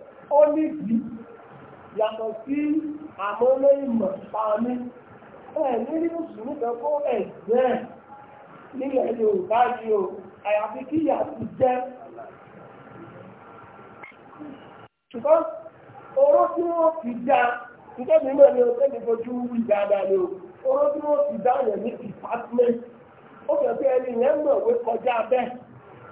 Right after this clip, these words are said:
kí ẹ tó lè excel. Ẹ̀yin òbí wa, ẹ̀yin ò mọ tó ti fọ́ kàn ní yunifásitì, tó ti wá ó ń bẹ́tà ló ti ṣe kó ti tán. It's not getting that. Pé ó kàn yí yẹn ń bà yẹn. Àìmọye brother tí wọ́n máa ń lé jáde nígbà táwọn yunifásitì nǹkan àti gbogbo wọn dé fìlà.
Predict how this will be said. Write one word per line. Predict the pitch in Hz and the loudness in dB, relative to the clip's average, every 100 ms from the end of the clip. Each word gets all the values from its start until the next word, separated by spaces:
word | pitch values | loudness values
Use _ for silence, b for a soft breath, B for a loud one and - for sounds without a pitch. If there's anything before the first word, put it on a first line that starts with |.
| - - - - | -20 -20 -20 -14
kí | 294 | -6
ẹ | 247 | -4
tó | 226 233 | -2 -2
lè | 220 214 | -2 -2
excel. | 190 185 226 214 - - - - - - | -4 0 0 0 -2 -14 -20 -20 -8 -6
Ẹ̀yin | 220 240 262 | -2 -2 2
òbí | 226 247 | 2 0
wa, | 240 226 | 2 2
ẹ̀yin | 220 226 | 4 0
ò | 208 | -2
mọ | 214 226 | -2 -4
tó | 226 247 | -2 -2
ti | 247 226 | -4 -14
fọ́ | 226 247 247 240 | -6 -4 -4 -4
kàn | 226 | -6
ní | 185 | -4
yunifásitì, | 196 190 190 208 - | -4 -2 0 -2 -2
tó | 254 | -6
ti | 247 | -2
wá | 247 247 247 247 - - - - - | -2 0 -2 -6 -16 -20 -20 -20 0
ó | 262 | 2
ń | 269 262 | 2 2
bẹ́tà | 254 247 - 208 | 0 0 0 0
ló | 190 185 | 0 -4
ti | 196 | -6
ṣe | 190 190 | -4 -2
kó | 208 | -2
ti | - 196 | -4 -6
tán. | 220 220 220 - - - - - - - - - - - | -4 -4 -6 -14 -20 -20 -20 -20 -20 -20 -20 -20 -20 -16
It's | - 180 180 | -8 -8 -2
not | 247 233 | -2 -2
getting | 214 208 196 | -4 -4 -4
that. | 190 | -2
Pé | - 277 | 0 2
ó | 285 294 | 2 0
kàn | - 254 | 0 0
yí | 220 233 | 0 0
yẹn | 214 | 0
ń | 196 | 2
bà | 233 196 | 4 2
yẹn. | 190 196 - - - - - | 2 -4 -8 -20 -20 -20 -8
Àìmọye | 202 214 233 233 214 | 0 0 2 2 2
brother | 220 247 247 208 | 2 0 2 0
tí | 196 | -2
wọ́n | 202 | -4
máa | 208 | -2
ń | 214 | -2
lé | |
jáde | 214 220 208 | -2 2 2
nígbà | 190 208 185 | 0 -2 -4
táwọn | 180 165 175 | -6 -6 -4
yunifásitì | 180 185 196 190 185 | -4 -2 -4 -6 -8
nǹkan | 165 196 185 | -8 -4 -4
àti | - | -4
gbogbo | 175 180 202 | -4 -4 -2
wọn | 208 208 | -4 -2
dé | 214 | -2
fìlà. | 202 196 | -4 -8